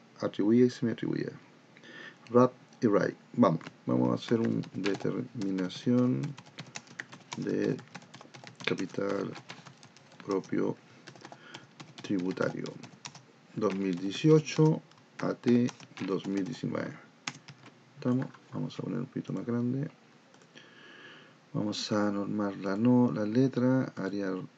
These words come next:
Marrow. Generalmente me gusta esa letra, ¿verdad? Para informes contables como que más bonita. Vamos viendo. ¿Cómo se determina? Toman el total de activos del balance que tengan, ¿cierto? Vamos a ver dos mil dieciocho.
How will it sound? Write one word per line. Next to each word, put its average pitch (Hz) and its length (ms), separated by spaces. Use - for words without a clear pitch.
Marrow. 123 720
Generalmente 127 320
me 127 60
gusta 117 260
esa - 240
letra, - 300
¿verdad? - 240
Para 113 140
informes 123 320
contables 110 600
como - 320
que - 120
más 53 220
bonita. 92 320
Vamos 147 240
viendo. 82 380
¿Cómo 165 160
se 170 100
determina? 143 480
Toman 160 280
el 139 80
total 135 360
de 123 80
activos 139 600
del 98 240
balance 110 600
que 90 100
tengan, 104 480
¿cierto? - 380
Vamos 98 320
a 98 60
ver 92 160
dos 85 120
mil 87 240
dieciocho. - 720